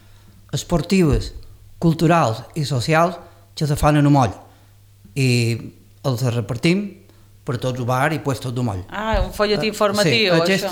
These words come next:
Speaker 2: això.
Speaker 1: ara tens la, la de, la darrera, la que se farà ara, de novembre a desembre, que tenim la trobada de Molleros, després posam coses que ja han sortit, però que la gent voldria recordar, dia vint de novembre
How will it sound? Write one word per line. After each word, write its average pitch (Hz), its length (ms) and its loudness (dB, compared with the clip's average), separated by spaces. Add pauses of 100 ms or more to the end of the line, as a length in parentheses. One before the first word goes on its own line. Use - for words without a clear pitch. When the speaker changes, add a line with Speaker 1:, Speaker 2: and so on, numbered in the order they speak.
(140)
Speaker 2:
això. - 100 -8
Speaker 1:
ara 170 240 2
tens 170 280 2
la, 147 400 4 (880)
la 139 200 4
de, 139 180 6 (120)
la 139 100 4
darrera, 151 360 2
la 175 100 2
que 147 100 -2
se 135 140 -2 (340)
farà 139 280 2
ara, 185 160 0 (600)
de 131 360 2
novembre 139 500 4
a 135 60 2
desembre, 156 500 2 (1080)
que 139 140 -2
tenim 131 400 2 (100)
la 127 140 0
trobada 135 440 4
de 131 60 4
Molleros, 196 560 2 (600)
després 143 360 0
posam 131 480 2
coses 135 260 2
que 143 120 0
ja 143 60 4
han 139 80 2
sortit, 156 320 0
però 151 160 0
que 156 120 0
la 160 100 2
gent 185 320 0
voldria 151 380 2
recordar, 147 420 0
dia 160 140 2
vint 156 160 2
de 147 100 4
novembre 156 460 2